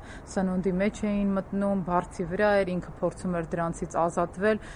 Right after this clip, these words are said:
և որևէ մեկը չի եղել, ամբողջ գիշեր այդտեղ բուժաշխատող չի եղել, հերթապահող։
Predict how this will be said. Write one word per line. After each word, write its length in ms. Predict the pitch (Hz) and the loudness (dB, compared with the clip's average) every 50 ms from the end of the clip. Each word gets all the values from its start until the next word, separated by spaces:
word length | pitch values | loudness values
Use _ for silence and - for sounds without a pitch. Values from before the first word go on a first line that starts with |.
| - - | -4 0
և 180 | - 190 190 | 2 2 4
որևէ 340 | 175 196 196 190 185 180 180 | 4 4 2 2 2 0 0
մեկը 280 | 180 175 175 - 170 170 | 0 0 0 0 -2 -2
չի 140 | - - 208 | 0 2 2
եղել, 240 | 202 202 190 190 180 | 2 2 2 0 0
ամբողջ 240 | 180 180 208 202 - | 2 2 0 0 0
գիշեր 300 | - 170 - - 185 175 | -4 -4 -2 0 0 0
այդտեղ 280 | 170 165 - 185 - 175 | 0 0 -2 -2 -2 0
բուժաշխատող 760 | 160 180 190 170 185 170 165 - - 170 165 - 175 165 - | 0 0 2 2 2 2 0 0 -2 -4 -2 -2 -2 -4 -4
չի 140 | - - 220 | 0 2 2
եղել, 320 | 208 202 208 - 208 196 180 | 4 4 2 2 0 0 2
հերթապահող։ 840 | 196 196 196 - - 196 180 - 196 190 190 190 208 202 202 - | 0 0 0 0 -2 -2 0 2 4 4 4 6 4 2 2 0